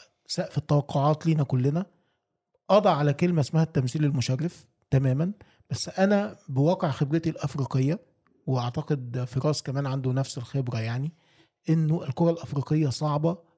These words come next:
شرسة، لا مأمن فيها لأي أحد. لازم الاتحاد المغربي، وأنا عارف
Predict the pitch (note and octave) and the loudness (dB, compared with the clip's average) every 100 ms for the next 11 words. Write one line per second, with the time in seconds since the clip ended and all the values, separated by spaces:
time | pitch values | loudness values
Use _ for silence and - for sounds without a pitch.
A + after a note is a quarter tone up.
0 | - - D3+ D#3 D#3 F3 F3+ - _ _ | -10 -4 0 2 0 -2 -6 -12 _ _
1 | C#3+ D#3 F3+ F3+ F#3+ D3+ D3 D#3+ E3+ D#3 | 2 4 4 2 0 0 0 0 2 2
2 | D3 D3+ D#3 C#3+ - F#3+ - _ _ _ | 0 -2 -2 -4 -4 -6 -6 _ _ _
3 | C#3 C3+ F#3 F3 D#3 B2 - _ _ _ | 0 2 4 2 -2 -4 -14 _ _ _
4 | _ _ - B2+ B2+ B2 C3+ B2 - F#3 | _ _ -2 0 0 0 0 -2 0 2
5 | E3 C#3+ D#3+ D3+ B2+ C3 D#3 B2 - | 2 2 2 -2 -2 0 2 0 -4